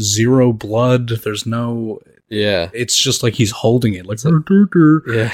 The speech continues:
Speaker 1: He,
Speaker 2: it's
Speaker 1: like,
Speaker 2: like a
Speaker 1: flops it around,
Speaker 2: They, they
Speaker 1: but it's
Speaker 2: bought
Speaker 1: like,
Speaker 2: that prop arm from Party City.
Speaker 1: you know, they've got Venom, they've got, uh,
Speaker 2: Yeah.
Speaker 1: all this sh-, was that Sony? Who did Venom?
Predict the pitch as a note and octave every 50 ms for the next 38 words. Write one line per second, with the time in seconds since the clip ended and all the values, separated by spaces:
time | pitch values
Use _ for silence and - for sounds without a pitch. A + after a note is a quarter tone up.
0 | - - G3 F3+ D3 C3 B2+ B2+ B2 A2+ A2 A2+ G#2+ G2+ G2 A#2 G#2+ G#2+ A2+ -
1 | - - C3+ A#2 A2+ A2 G2+ G2+ G2+ G#2+ A#2 A#2 A2+ G#2+ G#2+ - A2 G2+ - A2+
2 | A#2 A#2+ B2+ B2+ G#2 G2+ - _ - A2 G#2+ G#2+ G#2 - G2 G2 F#2+ F#2 F2+ -
3 | - F#2+ F2 _ - G#2 G#2+ G2+ G2 F#2 - - - G#2 G2 G2 C#3+ D3 D3+ D3
4 | C#3+ C#3 C3+ B2+ - C#3+ C3+ B2+ A2+ G#2+ G#2 G#2+ A2 A2 A#2 C3 C3+ C3 C3 C3+
5 | C3 B2+ B2 A2+ G#2+ A2+ A#2+ A#2 A#2 A2+ A2 G#2 G2+ _ _ _ - - A2+ A2
6 | G#2+ G#2 G#2 G2+ G2+ G2 - _ _ _ _ _ _ - G2 G2 F#2+ F2+ F2 F2
7 | F#2 - _ - A#2 B2+ C#3 D3 C#3+ - - - - B2+ A#2 A2+ G#2+ B2+ A2+ -
8 | - - - G#2 F2+ E2+ E2+ E2+ - - B2+ A#2 G#2+ F#2 - F#2 F2+ F2 E2+ F2